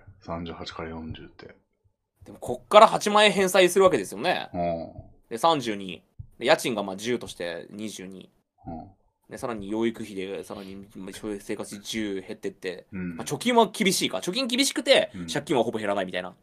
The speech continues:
Speaker 1: うーん。
Speaker 2: で、将来に対して不安があるみたいな。
Speaker 1: ああ。なるほど。
Speaker 2: まあ、わか-、気持ちはわかるな。
Speaker 1: うん。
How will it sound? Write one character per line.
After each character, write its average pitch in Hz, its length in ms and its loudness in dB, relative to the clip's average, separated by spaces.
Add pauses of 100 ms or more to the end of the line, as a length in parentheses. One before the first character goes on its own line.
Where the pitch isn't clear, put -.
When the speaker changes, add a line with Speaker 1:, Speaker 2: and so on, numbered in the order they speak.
(140)
Speaker 1:
う - 20 -18
ー 92 80 -14
ん。 92 800 -8 (200)
Speaker 2:
で、 156 80 4
将 175 180 6
来 113 120 8
に 101 60 -4
対 101 120 0
し - 40 -8
て 104 60 -12
不 - 140 -4
安 95 140 -6
が 92 60 -8
あ 92 40 -4
る 92 60 -8
み 90 80 -16
た - 80 -18
い - 20 -20
な。 - 80 -16
Speaker 1:
あ - 40 -20 (220)
あ。 85 720 -12 (1800)
な 98 180 -2
る - 80 0
ほ 90 100 -8
ど。 80 200 -14 (1400)
Speaker 2:
ま 90 160 -20 (260)
あ、 - 60 -16
わ - 80 -14
か-、 - 160 -14
気 - 100 -10
持 113 80 -10
ち - 80 -6
は 110 60 -6
わ 110 80 -6
か 113 80 -8
る 98 60 -12
な。 - 300 -18
Speaker 1:
う 92 80 -10
ん。 82 640 -12